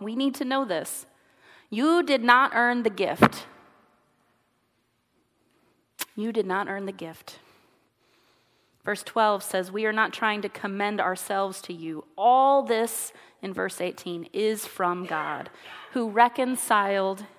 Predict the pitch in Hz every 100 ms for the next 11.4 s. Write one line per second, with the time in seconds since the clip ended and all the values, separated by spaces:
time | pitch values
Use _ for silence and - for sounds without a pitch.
0 | _ - - - - - _ - - 202
1 | 208 190 - 165 - - 190 - 165 170
2 | - 302 330 320 294 226 254 247 214 202
3 | 233 214 208 - 180 185 190 220 208 190
4 | - 185 247 294 - - _ _ _ _
5 | _ _ _ _ _ _ _ _ _ _
6 | _ _ - 277 - 277 - 180 220 -
7 | 254 254 - 214 220 - 269 247 214 208
8 | 208 220 - 214 226 - 196 233 240 240
9 | 226 233 - 214 202 196 190 202 190 -
10 | 190 190 208 208 - 196 190 190 190 190
11 | 180 175 175